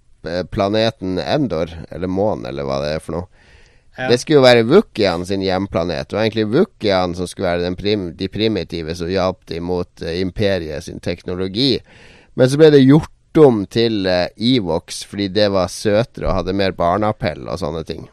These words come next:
Speaker 2: Jeg digga Ewoks når jeg var barn. Jeg synes de var dritkule. Eh, det har jeg null problem med. Jeg likte hele, jeg likte hele kulturen der, jeg likte tingene de bygde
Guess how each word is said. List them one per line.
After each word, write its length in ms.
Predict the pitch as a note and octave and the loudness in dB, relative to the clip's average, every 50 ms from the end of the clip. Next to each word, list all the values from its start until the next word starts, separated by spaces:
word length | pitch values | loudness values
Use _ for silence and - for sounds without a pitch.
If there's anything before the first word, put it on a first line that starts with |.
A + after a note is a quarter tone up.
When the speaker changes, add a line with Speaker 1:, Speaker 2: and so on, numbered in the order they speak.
| _ | _
Speaker 2:
Jeg 280 | - E3+ G3+ G3 F3+ D#3 _ - | -10 -10 -10 -10 -10 -18 _ -10
digga 520 | - G#3 A3 G#3 F#3 F3 E3 - A3 A3 G#3 | -6 -6 -4 -4 -6 -10 -4 0 2 4 4
Ewoks 540 | G3 F#3+ F#3+ G3+ F#3+ E3 D3 - - - - | 4 4 4 4 4 0 0 -2 -4 -10 -8
når 100 | F3 D3+ | -4 -2
jeg 160 | D3+ D3+ D3 | -2 0 0
var 140 | C#3+ C3+ C3 | -2 -4 -4
barn. 320 | B2+ C3 B2 B2+ B2 A#2 A2+ | -6 -6 -6 -6 -8 -12 -12
Jeg 120 | - D3 C#3 | -12 -10 -8
synes 160 | E3 F#3 E3 | -8 -10 -8
de 120 | - F#3 E3 | -8 -6 -4
var 100 | D#3+ E3+ | -4 -4
dritkule. 1040 | E3 D3+ C#3 - E3 D3+ E3+ E3+ E3+ E3+ D#3+ D#3 - - - F3+ F#3+ G3 E3+ B2+ A2+ A2 - _ _ _ _ _ _ _ _ _ _ | -6 -8 -12 -10 -8 -8 -8 -8 -6 -8 -10 -12 -10 -6 -4 -4 -4 -4 -6 -6 -8 -10 -18 _ _ _ _ _ _ _ _ _ _
Eh, 380 | - C3+ C3+ C3+ C3 C3 C3 C3+ | -6 -4 -2 -2 -2 -2 -4 -4
det 80 | C3 D3 | -4 -4
har 140 | D3 E3+ G3+ | -2 0 0
jeg 160 | A3 A3 G#3+ | 0 -2 -2
null 300 | G3 G3 G#3 A3 B3+ C4+ | -2 0 0 0 -2 -4
problem 480 | A#3 - - E3 D#3 E3 F#3 G3+ G#3 F3 | -8 -8 -8 -4 0 0 0 0 0 -2
med. 140 | C#3 B2 B2 | -6 -6 -4
Jeg 100 | C#3+ F3 | -4 -4
likte 300 | G3 F#3+ - - - G#3+ | -4 -4 -8 -4 -4 -4
hele, 340 | D#3+ E3+ F3 F3 F3 F3 F3+ F3+ F3 D#3+ D3 C#3 | -2 0 0 0 -2 -2 0 0 0 0 -2 -2
jeg 80 | D3+ | -4
likte 280 | E3+ F#3+ F3+ - - F#3+ F3 | -4 -4 -6 -4 -4 -2 0
hele 220 | F3+ F#3+ F#3 F#3 | 2 0 0 -2
kulturen 560 | - - F#3+ E3+ - E3 F3 F#3+ G3+ G3 G3+ | -6 -6 -8 -6 -4 -2 -2 -2 0 -2 0
der, 240 | G3 G3 G3+ G3+ G3+ | 2 2 4 4 2
jeg 140 | F3 D#3+ D3 | 2 0 -2
likte 260 | D#3 D3+ - - F3+ D#3 | -2 -6 -8 -10 -16 -2
tingene 440 | - - E3+ F3 F#3 F#3+ F#3 F3+ | 2 2 2 2 2 -2 -2 -2
de 120 | E3 D#3 C#3+ | -2 -2 -4
bygde 480 | C3 B2 D3 C#3+ C#3 C#3 D3 C#3+ C3+ | -2 -2 -4 -4 -2 -4 -8 -6 -4